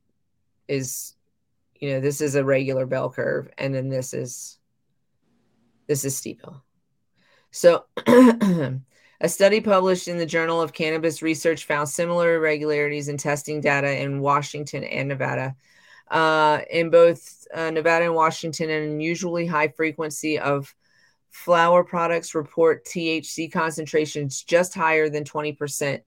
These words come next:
T H C and an unusually small frequency report just below twenty percent T H C. This discontinuity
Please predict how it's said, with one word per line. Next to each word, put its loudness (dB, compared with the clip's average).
T -2
H -2
C 0
and -2
an -2
unusually 0
small -2
frequency -4
report 0
just 2
below 4
twenty -6
percent -6
T -2
H 2
C. -10
This 0
discontinuity 0